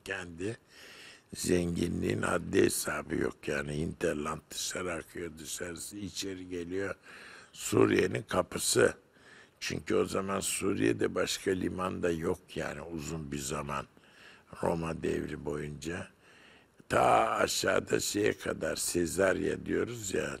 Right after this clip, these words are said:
Filistin Kayserisi, e, Tel Aviv'le şeyin arasındadır, Hayfa'nın arasındadır biliyorsun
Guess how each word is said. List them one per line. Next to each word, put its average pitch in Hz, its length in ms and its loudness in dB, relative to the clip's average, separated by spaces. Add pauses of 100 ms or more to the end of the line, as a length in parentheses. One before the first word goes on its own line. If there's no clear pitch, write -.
(120)
Filistin 82 720 -2
Kayserisi, 76 1000 -2 (800)
e, - 100 -6
Tel 90 420 6
Aviv'le 101 680 2 (140)
şeyin 90 440 2
arasındadır, 69 840 -2
Hayfa'nın 76 680 -2
arasındadır 69 840 -6
biliyorsun 73 580 -6